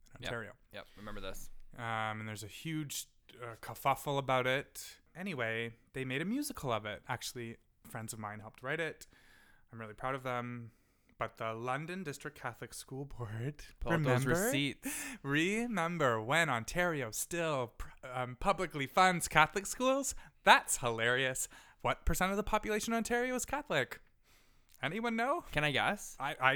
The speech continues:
Speaker 1: I, I don't have an
Speaker 2: Oh,
Speaker 1: answer.
Speaker 2: <laughs> I was so excited.
Speaker 1: Not enough.
Speaker 2: Yeah,
Speaker 1: Not
Speaker 2: well,
Speaker 1: enough.
Speaker 2: yeah.
Speaker 1: And even if it was e-, enough, not okay. So I know people, like, really fight me on this, but so the Grand Theatre does a project every year. Prom Queen the Musical is this year,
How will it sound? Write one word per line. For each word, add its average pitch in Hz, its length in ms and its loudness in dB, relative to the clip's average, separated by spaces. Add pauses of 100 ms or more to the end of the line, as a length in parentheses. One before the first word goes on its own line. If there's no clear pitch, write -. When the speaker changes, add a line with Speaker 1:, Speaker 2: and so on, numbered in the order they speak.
Speaker 1:
I, 143 180 -2
I 135 100 8
don't 156 160 8
have 151 120 6
an 123 80 -2 (120)
Speaker 2:
Oh, 262 40 12 (120)
Speaker 1:
answer. 190 480 8
Speaker 2:
<laughs> - 80 -4
I 208 40 -2
was 214 140 2
so 127 180 4
excited. 107 420 -2 (960)
Speaker 1:
Not 113 260 2
enough. 202 840 8
Speaker 2:
Yeah, 95 380 -6
Speaker 1:
Not 127 320 2
Speaker 2:
well, - 20 -4
Speaker 1:
enough. 151 380 -4
Speaker 2:
yeah. 110 140 2
Speaker 1:
And 165 160 2
even 190 160 0
if 214 120 -2
it 226 80 2
was 240 220 2 (100)
e-, 156 200 0
enough, 139 500 -2 (440)
not 113 240 0
okay. 95 540 -4
So 131 140 -6
I 120 160 0
know 120 200 2
people, 135 360 2
like, 120 160 4 (180)
really 110 400 0
fight 107 280 0
me 117 100 -4
on 120 180 0
this, 139 520 -4
but 107 180 0 (180)
so 127 320 4
the 127 80 -2
Grand 151 360 4
Theatre 135 240 0
does 123 140 0
a 117 40 -8
project 113 300 -2
every 107 200 -6
year. 123 240 4
Prom 123 240 -4
Queen 120 160 -6
the 113 60 -4
Musical 110 420 -6
is 107 180 -14
this - 300 -4
year, 160 340 -2